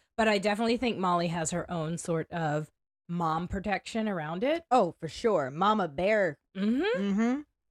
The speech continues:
Speaker 2: And there's a little comment that we see later on that I wanna touch back on this a little bit more when we get to it in relation to Molly.
Speaker 1: Ooh, okay.
Speaker 2: But yeah, so Dumbledore leaves.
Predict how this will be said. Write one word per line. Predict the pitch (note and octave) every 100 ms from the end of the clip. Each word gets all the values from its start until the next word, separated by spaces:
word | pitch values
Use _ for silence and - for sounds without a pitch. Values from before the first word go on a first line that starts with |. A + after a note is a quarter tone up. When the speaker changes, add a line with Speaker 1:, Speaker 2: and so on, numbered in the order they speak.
| _ _ _ _ _ -
Speaker 2:
And | G#3+ G#3 G3+
there's | A3+ B3 -
a | G3
little | G#3 D4+ C4
comment | - A3 A3 D3 C#3+ -
that | - F3+
we | F3
see | - F#3
later | E3+ E3 D#3
on | D#3+ D#3+ C#3
that | D3 D3
I | D#3
wanna | D#3+ D#3
touch | - D#3 D3+ -
back | D3 D3+
on | D#3+
this | D#3 D3
a | C#3+
little | C#3+
bit | C3+ A2+
more | D3+ C#3+
when | C#3+
we | C#3
get | D3 D3 -
to | G3 G2+
it | A#2+ _
in | F3 D#3+
relation | F#3+ C3 D3+ - -
to | -
Molly. | C#3 - - - - _ A#3
Speaker 1:
Ooh, | G3+
okay. | F#3+ F#3+ D3+ - _ _ _ _ _
Speaker 2:
But | A#3+
yeah, | G#3+ -
so | - - A3+ F#3+ F3+ F3+ - _ _ _
Dumbledore | G#3+ G#3+ A3 A3
leaves. | E3 D#3+ D#3 D#3 - -